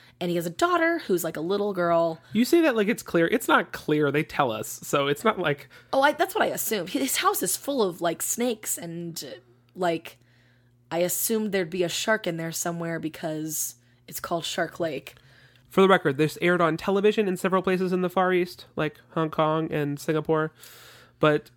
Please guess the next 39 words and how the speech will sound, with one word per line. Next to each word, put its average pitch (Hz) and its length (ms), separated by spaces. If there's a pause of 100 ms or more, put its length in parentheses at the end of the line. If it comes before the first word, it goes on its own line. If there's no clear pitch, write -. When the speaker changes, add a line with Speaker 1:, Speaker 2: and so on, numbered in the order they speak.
Speaker 2:
the 165 200
only 233 240
place 220 280
listed 190 280
with 180 80
the - 80
theatrical 170 340
release 156 220
is 156 240
Vietnam. 143 600 (600)
Speaker 1:
Wow, 170 320
lucky 190 180
Speaker 2:
And 160 100
Speaker 1:
Vietnam. 175 380
Speaker 2:
United 226 320
States 233 220
just 175 220
says 175 220
internet. 127 460 (180)
Speaker 1:
<laughs> 185 140 (800)
No. 185 840
Speaker 2:
I 175 120
don't 208 100
think 220 120
it 220 100
got 196 160
a 180 80
D 175 160
V 170 80
D. 160 40
Speaker 1:
That's 175 320 (160)
terrible. 151 640
Speaker 2:
But 151 140
in 139 100
Germany, 147 520
it 143 100
got 127 160
a - 20
Blu-ray. 131 520